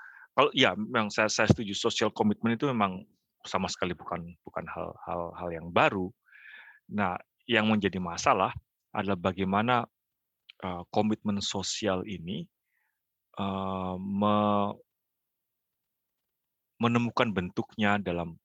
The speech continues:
ekspresi-ekspresi artistik, satu. Yang kedua, apakah komitmen sosial ini kemudian berhenti pada aspek representasi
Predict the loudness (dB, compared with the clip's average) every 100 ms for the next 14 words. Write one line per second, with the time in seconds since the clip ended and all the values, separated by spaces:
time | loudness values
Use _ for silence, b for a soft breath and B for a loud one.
0 | -12 -10 -6 -4 -4 -4 -6 -6 -6 -4
1 | -4 -6 -8 -10 -12 _ _ _ _ -4
2 | -4 -2 -8 -6 -8 -10 -20 _ _ _
3 | _ -20 -16 -12 -12 -12 _ _ B B
4 | B B B -8 -6 0 4 4 4 0
5 | _ _ _ _ _ _ _ _ _ -20
6 | -2 0 2 2 0 -2 b b _ _
7 | 2 2 0 -2 0 -2 2 0 0 -8
8 | -12 -12 -14 _ _ _ _ _ _ _
9 | _ _ _ 0 0 -2 0 2 2 0
10 | -8 -10 -4 -4 -4 -6 -6 -4 -2 -2
11 | -4 -8 b b _ 2 2 2 0 2
12 | 0 -4 _ 0 0 0 -2 -2 b _
13 | -2 0 0 0 -2 -6 -8 -10 -14